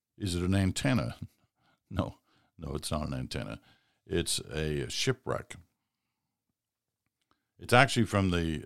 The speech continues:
uh, Nantucket, Nantucket Shipwreck Museum.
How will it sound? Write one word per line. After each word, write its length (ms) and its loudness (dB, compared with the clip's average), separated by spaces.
uh, 580 -4
Nantucket, 840 -2
Nantucket 720 0
Shipwreck 600 0
Museum. 680 -4